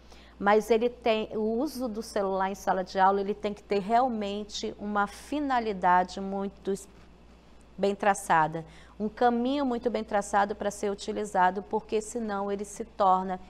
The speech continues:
em vez do teu aliado, ele se torna um elemento, né, que vai ter, ser no teu contraponto do que tu queres chegar, na tua discussão em sala de aula.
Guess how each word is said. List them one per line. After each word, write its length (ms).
em 80
vez 260
do 80
teu 320
aliado, 720
ele 160
se 220
torna 640
um 240
elemento, 760
né, 280
que 140
vai 240
ter, 380
ser 360
no 200
teu 220
contraponto 840
do 100
que 140
tu 180
queres 480
chegar, 400
na 160
tua 280
discussão 560
em 40
sala 300
de 160
aula. 260